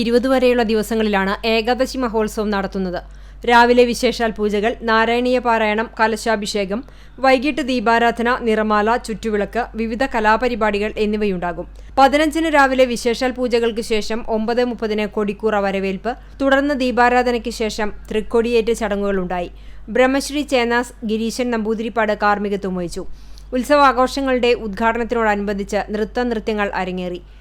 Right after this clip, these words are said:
തുടർ ദിവസങ്ങളിൽ രാവിലെ വിശേഷാൽ പൂജകളും വൈകിട്ട് വിവിധ കലാപരിപാടികളും ഉണ്ടാകും. ഇരുപതിന് രാവിലെ ദ്വാദശി ആറാട്ട്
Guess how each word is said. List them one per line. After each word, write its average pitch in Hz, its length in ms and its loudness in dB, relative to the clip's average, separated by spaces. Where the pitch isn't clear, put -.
തുടർ 262 280 4
ദിവസങ്ങളിൽ 285 520 0
രാവിലെ 233 400 4
വിശേഷാൽ 233 500 -4
പൂജകളും 220 440 -2
വൈകിട്ട് 220 420 0
വിവിധ 214 240 -4
കലാപരിപാടികളും 208 920 -2
ഉണ്ടാകും. 180 300 -6
ഇരുപതിന് 294 480 0
രാവിലെ 254 400 4
ദ്വാദശി 220 460 2
ആറാട്ട് 214 300 2